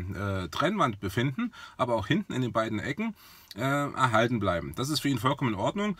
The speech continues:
Wir haben einfach drüber geredet, dass es ja später mal im zweiten Schritt ein Wohnmobil werden soll und ich gewisse Schränke wieder, ja, verwenden möchte.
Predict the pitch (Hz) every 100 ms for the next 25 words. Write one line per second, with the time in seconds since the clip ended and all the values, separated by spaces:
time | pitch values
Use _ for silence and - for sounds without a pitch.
0 | - - 139 147 170 151 143 120 101 101
1 | 180 170 135 131 117 101 135 139 123 117
2 | 104 101 101 117 147 123 107 98 92 110
3 | 196 202 190 180 160 160 147 151 156 131
4 | 110 120 - 117 107 - 120 127 147 113
5 | 120 117 98 - - - - - 104 98
6 | - 78 73 - 95 104 110 180 196 180
7 | 196 - 240